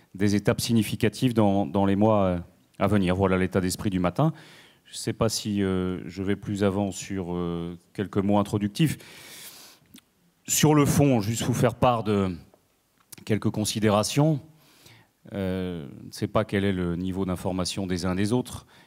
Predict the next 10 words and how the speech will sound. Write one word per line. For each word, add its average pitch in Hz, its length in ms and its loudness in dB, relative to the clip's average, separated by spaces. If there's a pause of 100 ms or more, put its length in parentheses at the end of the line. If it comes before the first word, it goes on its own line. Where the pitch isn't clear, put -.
(140)
J'imagine 92 460 -2 (120)
qu'on - 140 -20
a 92 80 -20
des, 87 560 -20
des - 40 -20
spéci-, - 380 -10 (340)
des 98 120 -6
spécialistes 101 560 -2
pour 101 140 0
l'essentiel. 104 580 2